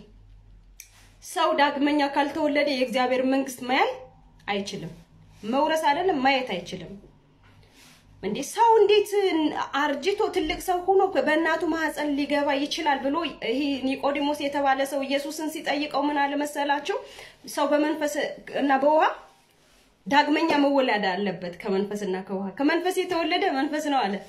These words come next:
ኢየሱስ ጌታ ነው። አሜን። ስለዚህ እግዚአብሔር ደግሞ ምንድን ነው? መንፈስ ነው። የእግዚአብሔር ቃል ዮሐንስ አራት ላይ እንደሚናገር እግዚአብሔር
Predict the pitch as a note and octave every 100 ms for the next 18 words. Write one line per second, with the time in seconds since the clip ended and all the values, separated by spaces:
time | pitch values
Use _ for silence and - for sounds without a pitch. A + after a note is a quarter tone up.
0 | - - _ A#3 C#4 D4 C#4+ A#3 B3 A#3
1 | F3+ F3 - _ _ _ _ _ _ _
2 | _ G3+ A3 A#3 G#3 E3+ - - _ -
3 | - - - _ _ _ _ - D4 D#4
4 | E4+ C#4+ D4+ D#4+ E4+ F4+ E4 E4 F#4+ F4
5 | E4 C#4+ A#3 F#3 - _ _ _ _ G#3+
6 | B3 A#3+ B3 G#3+ G3 E3+ - - _ _
7 | _ _ _ - G3+ G#3 G3+ G3+ - G3+
8 | G3 F3 F3+ G3 G3 G3 G3 F#3+ F#3+ G3+
9 | F#3+ G3+ G3+ G#3 G#3+ G#3+ E4 F4 - _
10 | - G3 B3+ C4 C#4 A4